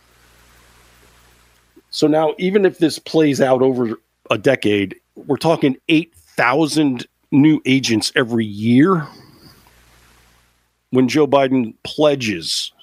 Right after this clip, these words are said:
promises, swore that anybody making less than four hundred thousand dollars a year would not see their taxes go up. So their taxes may not go up. They'll just get enforced far, far more strictly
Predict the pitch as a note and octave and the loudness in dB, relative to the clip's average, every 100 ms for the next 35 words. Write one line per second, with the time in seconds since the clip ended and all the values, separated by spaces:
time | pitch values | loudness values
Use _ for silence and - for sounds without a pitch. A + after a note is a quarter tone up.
0 | _ _ - D3 D3+ C#3 - - D#3 - | _ _ -4 -2 0 0 -2 -8 -10 -12
1 | - - - - - G#3 G3 A3+ A3+ E3+ | -8 -4 0 0 -2 -4 0 2 4 4
2 | G#2 D3+ D#2+ G#2+ - - - _ - G3 | 2 0 -2 -4 -4 -20 -20 _ -4 0
3 | G#3+ B2+ A#2 A2+ A#2+ A#2 A2+ A2+ - G#2+ | 2 2 0 0 -2 -2 -2 -2 -4 -4
4 | B2 A2 A2 G#2+ G#2 A2 G#2+ G2+ G#2+ G2+ | -2 0 0 -2 -2 0 0 -2 -2 -2
5 | F#2+ F#2 A2+ A2 G2 F#2 G#2+ G#2 A2+ G2 | -6 -6 -2 -2 -2 0 -2 -2 -2 -2
6 | F#2+ G#2+ G#2 - E2+ - C#2 - _ _ | -4 -2 -2 -4 -12 -14 -14 -16 _ _
7 | _ _ - - - - - - - - | _ _ -14 -12 -8 -10 -8 -10 -12 -16
8 | - _ _ _ _ _ - C#3+ C3+ C3 | -20 _ _ _ _ _ -8 -2 0 0
9 | B2+ A#2 - B2+ B2 A2+ G#2+ A2+ A2 F2+ | 0 -2 -2 -2 -2 -4 -4 -2 -2 -2
10 | A#2 G#2 A2 G2 A#2 G2 G#2 - A2+ G#2 | -2 0 0 0 -2 -2 -4 -4 -2 -2
11 | F2 - D#3 A#2 F#2 - - _ _ _ | -4 -2 2 2 0 -8 -14 _ _ _
12 | _ - - F#3+ F3+ E3 - E3+ C#3+ B2 | _ -20 -6 0 2 0 -2 0 2 2
13 | G#2+ G#2+ F#2 - - G3 F#3+ - D#2+ B1 | 2 2 0 -2 0 0 0 -6 -8 -10